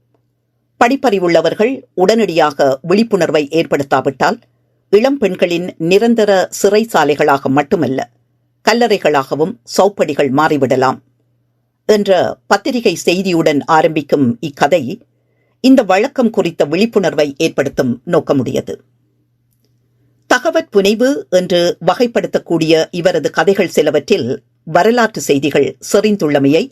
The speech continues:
அவதானிக்கலாம். இத்தகைய கதைகளின் பின்னணியில் கதாசிரியரின் வரலாற்று தேடல் உண்டு. எடுத்துக்காட்டாக, வெற்றிலை தட்டில் ஒரு பாக்குவெட்டி என்ற சிறுகதை பதினான்காம் நூற்றாண்டில்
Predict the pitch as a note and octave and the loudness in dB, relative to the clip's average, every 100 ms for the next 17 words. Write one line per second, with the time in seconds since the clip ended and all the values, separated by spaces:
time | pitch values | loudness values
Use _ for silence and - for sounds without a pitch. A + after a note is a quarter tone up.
0 | - D#3 B2+ A#2+ C#3 - - - _ _ | -4 -2 0 -2 -4 -6 -6 -8 _ _
1 | _ _ _ _ _ _ _ _ _ - | _ _ _ _ _ _ _ _ _ -4
2 | C#4 F4+ F4+ C#4+ - F3 G3 G3 F3 E3 | -2 0 0 0 0 0 2 0 -4 -4
3 | F#3 G#3 F#3+ E3+ F3 A2 - _ _ - | 0 2 2 0 0 0 -8 _ _ -4
4 | A3+ C4 C#4 - F#3+ G3 F3+ F3+ - D3 | 0 0 0 -2 0 0 0 -6 -6 0
5 | F#3 G#3+ G3 - - F#3+ G3 C3 C3 A#3 | 2 2 0 -4 -2 0 2 0 -4 -10
6 | - _ _ _ _ _ _ _ _ _ | -14 _ _ _ _ _ _ _ _ _
7 | _ _ _ _ - A#3+ D#4 - G3 D3+ | _ _ _ _ 0 0 0 -4 -4 -2
8 | D#3 D3+ A3 C3 C#3+ _ _ _ _ - | -2 0 0 0 -2 _ _ _ _ -8
9 | F3 A3 A3+ C4+ C4 - E3+ G#3 F#3+ - | 0 0 0 -2 0 0 -2 0 0 -2
10 | - E3+ - F3 E3+ E3 D3+ C#3 D3 C3 | -2 -2 0 -2 -2 -2 -2 -2 -4 -4
11 | - F3 D#3+ - E3+ F#3 D#3 A2+ - - | -2 -2 -2 -2 -2 0 -2 -4 -8 -14
12 | _ _ _ _ - A#3 D4 D#4+ C4+ B3 | _ _ _ _ -2 0 0 0 0 0
13 | F#3+ E3+ G3+ E3 E3 A3 A#3 | 0 -2 -2 0 2 0 -2